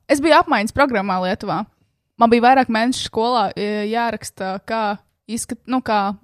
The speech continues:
kokiem mainās lapas un jāzīmē, un jāraksta vidējā temperatūra ārā. Un tad es aizbraucu uz Pakistānu, <laughs> uz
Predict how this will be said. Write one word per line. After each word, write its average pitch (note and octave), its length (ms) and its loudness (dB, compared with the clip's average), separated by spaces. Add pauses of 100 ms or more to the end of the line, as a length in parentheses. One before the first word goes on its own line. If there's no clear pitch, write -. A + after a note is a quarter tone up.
(120)
kokiem A3 340 -2
mainās G3+ 380 -2
lapas G#3 340 -2
un G3+ 140 -8
jāzīmē, C4+ 460 -4
un G#3+ 120 -4
jāraksta G#3+ 340 -2
vidējā G3+ 300 0
temperatūra C4+ 560 -2
ārā. A3+ 160 -2 (480)
Un G#3+ 180 -6
tad G#3+ 140 -6
es - 80 -8
aizbraucu A3+ 460 -2 (140)
uz A3+ 180 -8
Pakistānu, - 720 -4 (320)
<laughs> - 400 -12
uz C#4 100 -6